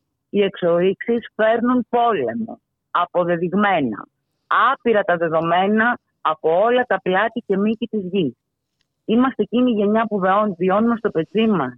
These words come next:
την κλιματική κρίση, βιώνουμε στο πετσί μας την αποσταθεροποίηση, την συρρήκνωση της βιοποικιλότητας, πράγματα που θεωρούμε σήμερα δεδομένα, καθόλου σίγουροι δεν είμαστε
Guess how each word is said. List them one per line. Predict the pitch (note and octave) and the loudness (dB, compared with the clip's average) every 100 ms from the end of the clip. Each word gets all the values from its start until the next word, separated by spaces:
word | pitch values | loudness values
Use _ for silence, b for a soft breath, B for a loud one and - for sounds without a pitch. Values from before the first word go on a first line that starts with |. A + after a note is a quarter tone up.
| _ | _
την | E3 | -6
κλιματική | E3 D#3+ D3+ C#3+ - G#3 | -2 0 -2 -2 -6 -4
κρίση, | E3 C3+ B2+ - D#3 G3+ - _ _ _ _ - | -2 -2 -2 -2 -2 -2 -6 _ _ _ _ -10
βιώνουμε | D#3+ G3+ G#3 B3+ C#4 | 0 2 2 2 0
στο | - A3 | 0 -2
πετσί | F#3 - B3+ | -2 0 2
μας | A3+ F#3 | 2 0
την | - C4+ | 0 0
αποσταθεροποίηση, | C4 A#3+ G#3 G3 E3+ D3+ - C3+ B2+ A#2+ - F#3 B3+ _ _ _ _ | 0 -2 -2 0 0 0 0 -2 -2 -4 -4 -4 -4 _ _ _ _
την | - A3 | 0 0
συρρήκνωση | - G3+ C4 C#4 C#4+ A3+ | 2 2 2 0 -2 -2
της | A3 | 0
βιοποικιλότητας, | A3 F3 - C#3 C#3+ C3 C3 - E3 G3 _ _ _ _ _ _ _ - | 0 0 -4 0 0 0 -2 -2 -4 -4 _ _ _ _ _ _ _ -2
πράγματα | A3+ C4 C#4 C#4 G#3+ | 0 2 0 0 -2
που | G3 | -4
θεωρούμε | F#3 G3 F#3 A#3 C4 | -2 2 2 2 0
σήμερα | - B3 B3+ G#3+ | 0 0 2 0
δεδομένα, | G3 E3+ D3 E3+ G#3 G3+ D3 C#3+ _ _ - | 0 0 0 0 2 2 0 -4 _ _ -6
καθόλου | F3+ - C4 D4 C#4+ | -6 -2 -2 -2 -4
σίγουροι | - C4 G#3+ G#3+ G3+ | -4 -2 0 0 0
δεν | F3 F3 | 0 2
είμαστε | F3 D#3+ D3+ - | 2 0 -2 -2